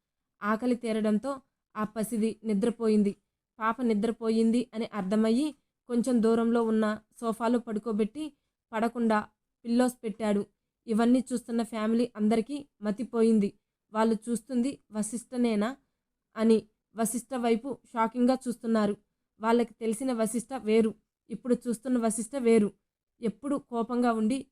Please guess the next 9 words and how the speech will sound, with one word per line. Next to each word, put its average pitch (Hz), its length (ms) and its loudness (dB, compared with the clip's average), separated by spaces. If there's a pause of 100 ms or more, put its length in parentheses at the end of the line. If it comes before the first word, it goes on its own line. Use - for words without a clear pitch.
ఎవరిని 233 360 0
పట్టించుకోని 233 760 -4 (280)
వాడు 226 280 2
వాడు. 208 360 2 (560)
ఇప్పుడు 240 400 -2
ఒక 226 140 -6
చిన్న 233 300 -2
పాపని 247 460 -4
కేర్ 233 340 -6